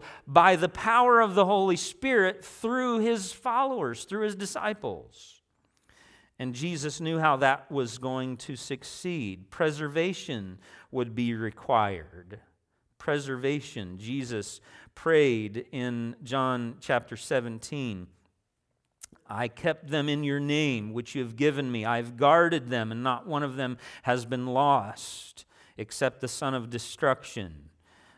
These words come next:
But now I am coming to you, and these things I speak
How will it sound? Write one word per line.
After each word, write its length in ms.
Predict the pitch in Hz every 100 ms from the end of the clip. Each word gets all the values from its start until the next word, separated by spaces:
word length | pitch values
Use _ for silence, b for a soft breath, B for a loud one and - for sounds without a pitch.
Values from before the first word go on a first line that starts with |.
| -
But 160 | 127
now 280 | 170 170 190
I 120 | 196
am 120 | 175 170
coming 380 | 202 190 208 175
to 140 | -
you, 240 | 151 143
and 140 | 139 135
these 280 | 143 175 -
things 440 | 180 160 156 143
I 140 | - 139
speak 640 | - - - 175 143 -